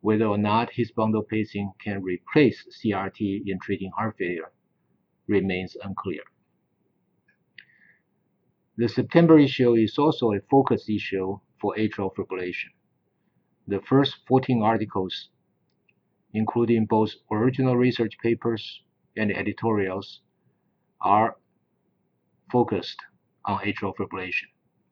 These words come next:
The first article in this focus issue is entitled Propagation of Meandering Rotors Surrounded by Areas of High Dominant Frequency in Persistent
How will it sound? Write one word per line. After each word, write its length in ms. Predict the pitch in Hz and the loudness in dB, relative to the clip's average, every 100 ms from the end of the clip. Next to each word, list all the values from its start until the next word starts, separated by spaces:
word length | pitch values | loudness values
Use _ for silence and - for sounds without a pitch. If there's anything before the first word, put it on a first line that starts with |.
| _ _ _ - - _ _ _ _ _ - | _ _ _ -20 -20 _ _ _ _ _ -2
The 100 | 110 | 4
first 300 | 170 180 147 | 6 6 8
article 400 | 135 131 131 123 | 6 6 4 4
in 160 | 107 | 4
this 160 | 107 104 | 2 -2
focus 420 | - 107 107 - | -2 -2 -2 -6
issue 460 | 101 95 98 98 98 | -6 -8 -6 -6 -6
is 220 | 104 104 | -6 -6
entitled 600 | 101 95 101 98 95 90 _ _ _ _ _ | -8 -6 -6 -4 -8 -10 _ _ _ _ _
Propagation 840 | - 139 131 117 113 110 107 104 107 - - | 2 4 4 2 2 0 -4 -4 -8 -12 -10
of 100 | 101 - | -10 -6
Meandering 680 | 107 98 113 120 113 107 98 | -4 0 0 2 2 0 0
Rotors 540 | 110 110 - - - - _ _ _ _ _ | 0 0 -4 -18 -20 -20 _ _ _ _ _
Surrounded 600 | - 110 107 110 104 98 | -4 0 0 2 0 -2
by 160 | 98 92 | -4 -6
Areas 640 | 110 117 117 101 92 - - - | -2 0 2 0 -2 -10 -16 -10
of 140 | 101 | -10
High 300 | 87 107 110 | -6 -2 -2
Dominant 460 | 104 98 101 92 90 _ | -2 -4 -4 -4 -8 _
Frequency 640 | 117 117 98 85 - 101 110 _ _ _ _ _ | -6 -4 -6 -12 -12 -12 -14 _ _ _ _ _
in 280 | - 98 95 - | -6 -4 -4 -6
Persistent 560 | 98 - 110 - 92 | -10 -6 -8 -6 -8